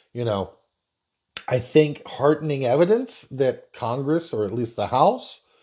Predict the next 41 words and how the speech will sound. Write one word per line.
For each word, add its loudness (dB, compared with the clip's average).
uh, 0
finds -2
that, 0
you -6
know, -2
Major 2
General 0
Walker 2
is -4
blameless -4
in -6
the -6
delays 0
in -6
the -6
deployment. -6
And -2
I, -2
you -4
know, -2
I, 0
if, -4
uh, 4
the 0
people 2
who 4
want 4
to -18
pin 0
this -2
on -4
the -6
D -8
C -8
National -4
Guard 4
are, -4
are -4
to -8
be -6
believed, 2